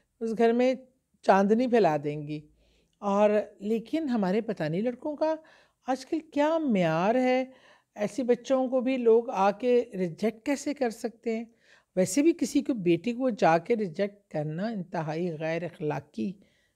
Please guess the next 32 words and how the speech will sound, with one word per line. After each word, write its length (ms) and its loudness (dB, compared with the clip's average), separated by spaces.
जा, 200 4
जा 120 4
के 140 0
देखें, 440 0
वहाँ 180 2
चाय 260 4
पिए, 360 0
लवाजमात 840 0
खाएं, 300 -2
इस 180 -10
तरह 160 2
का 120 2
बिहेवियर 600 0
बिल्कुल 400 0
नहीं 140 0
होना 280 -2
चाहिए। 440 -2
कभी-कभी 380 2
तो 160 2
मुझे 300 2
लगता 360 2
है, 100 2
अ, 60 -16
कि 520 4
मेरे 300 0
पास 300 4
कुछ 160 -2
दर्जनों 560 4
बेटे 260 4
होते 340 6
हैं 80 8
मेरे, 400 4